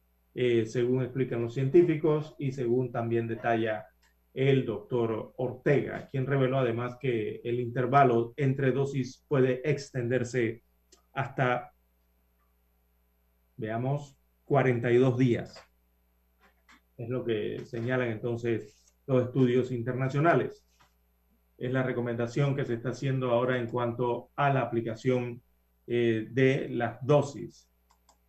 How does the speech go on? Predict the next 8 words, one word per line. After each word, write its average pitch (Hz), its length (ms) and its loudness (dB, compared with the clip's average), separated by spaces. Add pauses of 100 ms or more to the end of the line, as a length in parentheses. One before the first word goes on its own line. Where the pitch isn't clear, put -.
(160)
Eh, 113 640 0 (240)
cuarenta 120 480 -4
y 117 60 2
dos 139 380 2
días 156 420 2
sería 131 600 0
entonces, 117 1040 -2
eh, 110 600 -8